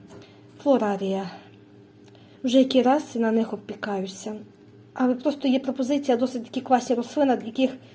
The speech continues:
яку не можна взяти в інших продавців. І я думаю, авось. Ні, нема авось.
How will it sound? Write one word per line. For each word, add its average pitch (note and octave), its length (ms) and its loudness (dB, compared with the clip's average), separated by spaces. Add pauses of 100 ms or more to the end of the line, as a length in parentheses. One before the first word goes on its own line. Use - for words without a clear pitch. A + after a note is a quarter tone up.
(380)
яку B3+ 280 4
не B3+ 140 10
можна C4 280 4
взяти A#3+ 480 0
в G#3+ 60 -2
інших A#3+ 260 0
продавців. A3+ 680 -2
І C4 60 0
я A#3+ 140 2
думаю, B3 460 4
авось. C4+ 680 4 (580)
Ні, B3+ 200 6
нема A#3+ 280 4
авось. F#3 440 -8